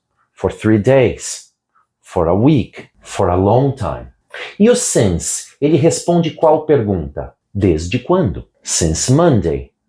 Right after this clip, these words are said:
Desde segunda-feira. Since January. Since March. Since two thousand and twenty-one.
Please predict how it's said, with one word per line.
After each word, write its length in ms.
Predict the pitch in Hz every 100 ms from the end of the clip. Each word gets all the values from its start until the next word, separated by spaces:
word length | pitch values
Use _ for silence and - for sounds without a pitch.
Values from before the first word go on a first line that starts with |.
| _ _ _ -
Desde 260 | 73 69
segunda-feira. 800 | - 90 92 101 - 151 82 65 _ _ _ _
Since 500 | - - 87 - 107
January. 800 | 110 131 120 90 73 65 64 60 _ _ _ _ _ _
Since 500 | - - 80 - 113
March. 800 | 107 131 113 73 69 - - - _ _ _ _
Since 580 | - - 92 87 85 -
two 140 | - 123
thousand 420 | - 101 113 95 76
and 100 | 73
twenty-one. 720 | - 65 64 60 58 - 58